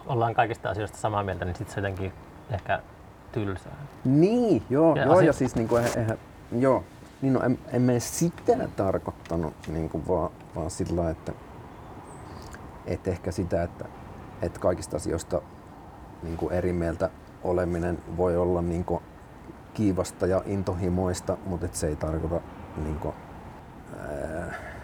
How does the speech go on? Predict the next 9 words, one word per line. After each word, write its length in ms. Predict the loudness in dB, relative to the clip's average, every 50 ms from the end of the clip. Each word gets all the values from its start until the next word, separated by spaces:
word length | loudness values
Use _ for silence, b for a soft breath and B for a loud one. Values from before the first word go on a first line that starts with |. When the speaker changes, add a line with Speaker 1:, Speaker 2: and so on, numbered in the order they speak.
| B B
Speaker 2:
se 200 | -6 -2 0 2
ei 80 | 2 0
sulje 380 | 0 0 0 0 2 2 0 0
sitä 380 | 0 -4 -4 -2 -2 0 0
niinku 380 | 0 0 0 0 0 0 -2 -2 -6 -14 -16 -16 -16 -18 -18 -18 -18 -18 -18 -18 -18 -18 -18 -12 -6 -4
jotain 400 | -4 -4 -2 -2 -2 -2 -2 -4 -2
kiltteyden 640 | -2 -2 -2 -2 -2 -2 0 0 2 2 0 0 -2
ja 100 | -2 0
ystävällisyyden 1040 | 0 -2 -2 -2 -4 -2 0 0 0 0 0 0 -2 -2 -2 0 0 -2 -2 -4